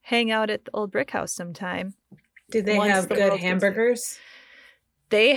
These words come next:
Speaker 2: Or
Speaker 1: have
Speaker 2: are they more like a shepherd's pie type of pub where they have, like, the hearty
Speaker 1: They
Speaker 2: foods?
Speaker 1: have the really good hearty food, um, the Irish fare. They make really
Speaker 2: Yes.
Speaker 1: good lunch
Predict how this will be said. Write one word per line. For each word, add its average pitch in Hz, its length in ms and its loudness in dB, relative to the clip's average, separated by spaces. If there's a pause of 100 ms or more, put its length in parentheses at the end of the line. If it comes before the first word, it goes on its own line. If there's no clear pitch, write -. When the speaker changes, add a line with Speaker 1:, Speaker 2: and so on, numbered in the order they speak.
Speaker 2:
Or 214 120 6
Speaker 1:
have 269 120 4
Speaker 2:
are 214 120 4
they 220 120 6
more 214 300 6
like 190 320 6
a 175 40 0
shepherd's 175 440 0
pie 165 500 0
type 151 280 -4
of 139 280 -6
pub 139 400 -8
where 139 100 -4
they 143 120 -2
have, 139 120 -6
like, 147 200 -8
the - 120 -18
hearty 147 540 -12
Speaker 1:
They 226 200 2
Speaker 2:
foods? 247 100 4
Speaker 1:
have 247 420 4 (300)
the 196 300 2
really 202 260 2
good 196 220 2 (180)
hearty 190 680 -4 (640)
food, 214 400 -2 (580)
um, 175 460 0 (100)
the 196 80 0
Irish 190 400 -2
fare. 190 440 2
They 208 260 2
make 208 280 0
really 214 320 2
Speaker 2:
Yes. 190 100 -2
Speaker 1:
good 196 340 4
lunch 185 540 -4